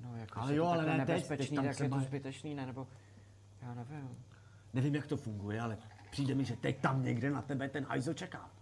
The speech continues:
Speaker 1: Mikhailo, pojď se tady se mnou schovat, počkáme na něj.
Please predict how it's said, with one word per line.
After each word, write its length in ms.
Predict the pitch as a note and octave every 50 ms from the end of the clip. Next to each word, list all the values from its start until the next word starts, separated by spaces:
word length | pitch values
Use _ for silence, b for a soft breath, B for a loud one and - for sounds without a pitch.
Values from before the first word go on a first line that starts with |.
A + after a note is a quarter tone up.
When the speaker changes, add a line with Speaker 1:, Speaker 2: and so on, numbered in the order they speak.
| - - - B B B B B B B
Speaker 1:
Mikhailo, 420 | D#3 D3 - D#3+ E3+ E3 D3+ C3+ C3+ - - - - - - - - - - - - - - - - - - - - - - - - - - - -
pojď 140 | - C3 -
se 60 | C3
tady 140 | - C3+ C3
se 100 | - C3
mnou 140 | B2 B2 A#2+
schovat, 300 | - - - G#2 G#2+ G2+
počkáme 340 | - - - - - A#2 A2
na 140 | A2 - - -
něj. 100 | -